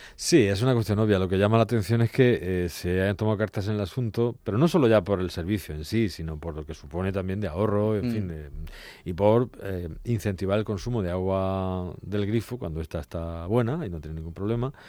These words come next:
Speaker 1: frente al agua embotellada. Y, y, y con iniciativas como las que se han desarrollado en otras partes del mundo, que ya digo que incluso son reclamo para turistas, ¿no? O sea que, que está muy bien.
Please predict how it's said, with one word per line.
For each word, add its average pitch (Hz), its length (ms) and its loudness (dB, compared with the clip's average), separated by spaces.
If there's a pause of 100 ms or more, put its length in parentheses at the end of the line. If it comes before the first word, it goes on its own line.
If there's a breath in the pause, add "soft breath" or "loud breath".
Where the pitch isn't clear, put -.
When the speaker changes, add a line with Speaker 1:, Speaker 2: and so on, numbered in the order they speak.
(260 loud breath)
Speaker 1:
frente 95 260 -2
al 87 60 0
agua 104 160 2
embotellada. 101 540 -2 (580 loud breath)
Y, 101 460 -2
y, 90 920 -6
y - 340 -18
con 92 140 -12
iniciativas 101 500 0
como 117 160 -4
las 101 120 -4
que 98 100 -8
se 95 120 -10
han 92 80 -8
desarrollado 95 360 -6
en 98 40 -6
otras 92 180 -10
partes 95 260 -6
del 95 120 -6
mundo, 110 240 -6
que 107 60 -6
ya 92 80 -2
digo 113 160 -2
que 110 60 -2
incluso 95 280 -6
son 101 340 -6 (100)
reclamo 92 420 -8
para 92 160 -2
turistas, 76 500 -8
¿no? 78 160 -20
O - 40 -20
sea 76 120 -16
que, 76 120 -16
que 80 200 -20
está - 180 -8
muy 76 140 -10
bien. - 100 -20